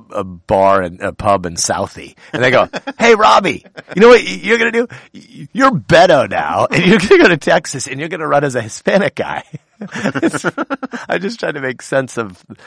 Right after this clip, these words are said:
Speaker 1: name change, but he, he's got a virtuous cycle of, um, cool factor going on, right?
Speaker 2: Yeah, yeah, yeah.
Speaker 1: The cool kids wanna be with them, and then the cooler kids wanna be with those cool kids. So,
Speaker 2: Yeah.
Speaker 1: but it, it, it is strange in Texas because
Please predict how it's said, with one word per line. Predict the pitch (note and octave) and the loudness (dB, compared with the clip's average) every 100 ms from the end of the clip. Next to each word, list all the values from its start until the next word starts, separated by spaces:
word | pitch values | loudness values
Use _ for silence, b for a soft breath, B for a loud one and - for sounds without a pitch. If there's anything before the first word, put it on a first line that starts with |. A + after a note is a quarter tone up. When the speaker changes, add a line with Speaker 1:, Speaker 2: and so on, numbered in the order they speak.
| B | B
Speaker 1:
name | A2+ A2 | -4 -4
change, | A2+ E2+ E2+ | -4 -10 -8
but | A2+ - | -8 -8
he, | C3+ E3 | -8 -8
he's | - - D#3+ F3+ A#2+ | -10 -12 -8 -8 -6
got | A#2+ G#2 G2 | -4 -4 -4
a | G#2 | -8
virtuous | F#2 G2+ - G2+ F2 | -8 -10 -10 -12 -12
cycle | - F2+ F2 - E2 D2 D2 | -12 -10 -10 -10 -14 -14 -14
of, | F2 D#2 D2 D2 - - B B B | -8 -6 -6 -10 -18 -20 B B B
um, | - F2+ D2 C#2 C2 _ _ _ - | -6 -4 -6 -10 -20 _ _ _ -20
cool | - A2+ E2 | -12 -10 -8
factor | E2+ D2 - D#2 | -10 -12 -14 -16
going | D2 C#2+ | -12 -12
on, | C#2 C2 B1+ | -14 -16 -14
right? | D2+ | -10
Speaker 2:
Yeah, | E2 | -10
yeah, | D#2 | -10
yeah. | D2+ D2 | -12 -10
Speaker 1:
The | A#2 | -10
cool | - G#2 | -8 -8
kids | F#2 G2+ E2 | -8 -8 -10
wanna | E2+ E2 | -12 -12
be | D#2+ | -14
with | D#2 - | -14 -14
them, | D#2 | -14
and | D2+ D2+ | -12 -14
then | D2 | -14
the | D2 | -16
cooler | C#2 D#2+ D2+ | -18 -16 -16
kids | - D#2+ | -16 -16
wanna | D2 D2+ | -12 -14
be | C#2+ | -14
with | C#2+ C#2 | -18 -18
those | D#2 C#2+ - | -16 -16 -16
cool | D2+ C2+ | -18 -20
kids. | - D2+ C2+ | -20 -20 -16
So, | - | -14
Speaker 2:
Yeah. | D#2 D2 B B | -14 -16 B B
Speaker 1:
but | B2+ A2+ _ _ _ _ _ - F#2 | -6 -6 _ _ _ _ _ -20 -12
it, | C3 | -12
it, | C3 C#3 - | -8 -8 -8
it | C3 | -10
is | G2 | -10
strange | - - A#2 G2+ E2 D#2+ - | -14 -10 -10 -10 -14 -18 -20
in | F2 | -20
Texas | F2 D#2+ - F#2 E2 | -16 -16 -14 -16 -18
because | - F2 - F2 D#2+ - | -20 -18 -12 -10 -10 -14